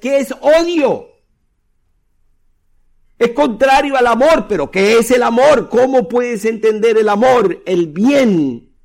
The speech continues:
sin Dios? ¿Cómo nos atrevemos a hablar de lo que es bueno, de lo que es malo, sin Dios?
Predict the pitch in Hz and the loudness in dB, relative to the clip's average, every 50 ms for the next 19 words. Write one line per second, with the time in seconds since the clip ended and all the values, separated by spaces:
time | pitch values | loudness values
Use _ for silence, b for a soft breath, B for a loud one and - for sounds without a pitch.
0 | _ _ _ _ - - - 120 113 123 120 131 139 143 139 127 110 - - - | _ _ _ _ -20 -14 -12 -10 -10 -10 -10 -10 -12 -12 -14 -16 -20 -20 -20 -20
1 | _ _ _ _ _ _ _ _ _ _ _ _ _ _ _ _ _ _ _ _ | _ _ _ _ _ _ _ _ _ _ _ _ _ _ _ _ _ _ _ _
2 | _ _ _ _ _ _ _ _ _ _ _ _ _ _ _ _ - - 254 254 | _ _ _ _ _ _ _ _ _ _ _ _ _ _ _ _ -4 -2 0 0
3 | 262 269 262 247 240 208 - 208 185 - 185 175 180 175 208 233 233 220 220 190 | 0 0 0 0 -2 -4 -6 -8 -8 -8 -6 -4 -2 0 0 0 0 -2 -6 -8
4 | 190 185 180 180 196 196 196 190 185 175 165 156 - 190 190 160 160 160 190 214 | -8 -8 -6 -4 -4 -4 -4 -4 -4 -4 -4 -6 -4 -6 -6 -6 -4 -4 -4 -4
5 | 208 196 180 160 160 151 151 139 - 165 175 151 151 165 170 185 196 196 185 180 | -4 -4 -6 -6 -6 -6 -6 -6 -8 -10 -10 -10 -8 -6 -4 -4 -2 -2 -2 -4
6 | 156 - - 170 170 170 165 151 180 208 226 247 240 220 175 - - - - _ | -6 -10 -12 -10 -10 -10 -8 -6 -2 0 0 2 0 0 -4 -8 -16 -20 -20 _
7 | _ | _